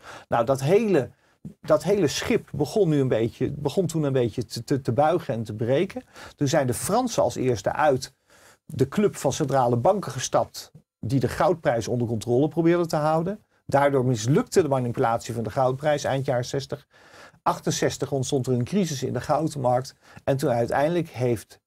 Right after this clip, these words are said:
Amerika in negentien eenenzeventig, twee, drie jaar later, heeft Nixon moeten besluiten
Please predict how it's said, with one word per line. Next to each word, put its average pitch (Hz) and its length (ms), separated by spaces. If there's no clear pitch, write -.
Amerika 160 720
in 127 140
negentien 120 320
eenenzeventig, 156 800
twee, 117 360
drie 127 160
jaar 117 140
later, 165 460
heeft 117 140
Nixon 139 400
moeten 143 220
besluiten 127 520